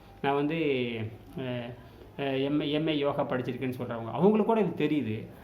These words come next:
ஆனால், கத்துக்கொள்வதற்கு அவ்வளோ தடையா இருக்கு அவங்களுக்கு. பணம் இருக்கும், இப்ப சம்பாதிப்பாங்க. நான் சொல்றது, பணம் இருக்கிறவங்க, சம்பாதிக்கிறவங்க, சொந்தமா சுய சிந்தனை, சுய சிந்தனை ஈடுபடுறவங்க, அவங்கள சொல்றேன்.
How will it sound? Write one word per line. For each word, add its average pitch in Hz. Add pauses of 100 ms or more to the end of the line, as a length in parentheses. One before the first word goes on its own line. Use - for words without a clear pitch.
(160)
ஆனால், 131
கத்துக்கொள்வதற்கு 139
அவ்வளோ 147 (340)
தடையா 123
இருக்கு 113
அவங்களுக்கு. 98
பணம் 135
இருக்கும், 107 (800)
இப்ப -
சம்பாதிப்பாங்க. 123 (120)
நான் 147
சொல்றது, 170 (200)
பணம் 147
இருக்கிறவங்க, 113 (120)
சம்பாதிக்கிறவங்க, 113 (120)
சொந்தமா 170
சுய 160
சிந்தனை, 147
சுய 170
சிந்தனை 147
ஈடுபடுறவங்க, 123
அவங்கள 185
சொல்றேன். 131